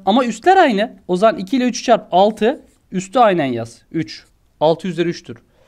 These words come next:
A altlar farklı ama üstler aynı. Süper. Altları çarp. Üstleri aynen bir kere yaz. Demek ki altlar eşitse üstleri topla. Üstler eşitse altları çarp.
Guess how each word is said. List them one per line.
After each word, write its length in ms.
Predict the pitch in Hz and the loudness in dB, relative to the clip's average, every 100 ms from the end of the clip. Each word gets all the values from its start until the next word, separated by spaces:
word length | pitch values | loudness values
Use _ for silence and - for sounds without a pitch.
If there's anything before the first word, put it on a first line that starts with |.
| _ _ _ _ | _ _ _ _
A 60 | 196 | 2
altlar 580 | 240 196 208 208 247 | 4 4 2 2 0
farklı 340 | 226 247 233 147 | 2 0 2 -2
ama 180 | 170 202 | -2 -4
üstler 280 | 190 240 | 0 4
aynı. 280 | 233 180 123 | 4 4 0
Süper. 400 | 117 - 190 165 - | -10 -12 0 0 2
Altları 420 | 156 170 208 202 | 0 2 -4 -2
çarp. 280 | 202 214 - _ _ _ _ _ _ _ _ _ _ 170 | 2 2 2 _ _ _ _ _ _ _ _ _ _ -12
Üstleri 520 | 160 _ 180 196 277 | -12 _ -2 0 -2
aynen 360 | - 170 135 175 | 0 0 0 -8
bir 60 | |
kere 180 | 175 156 | -6 -4
yaz. 180 | 135 117 _ _ 185 | -4 -4 _ _ 0
Demek 220 | 254 - | 0 0
ki 220 | 165 113 _ _ _ _ | -2 -4 _ _ _ _
altlar 360 | 185 190 285 | 0 0 -2
eşitse 540 | 294 - 196 - 175 - | -2 -2 -10 0 0 0
üstleri 440 | 175 - 147 202 | -10 -10 -8 -4
topla. 420 | 269 254 262 269 - | -2 -2 0 0 0
Üstler 300 | 170 - 262 | -14 -2 0
eşitse 540 | 226 - - 185 165 | 0 -4 -4 0 2
altları 420 | 160 151 - 214 | 2 0 -2 -6
çarp. 380 | 226 311 190 120 | -2 0 2 -2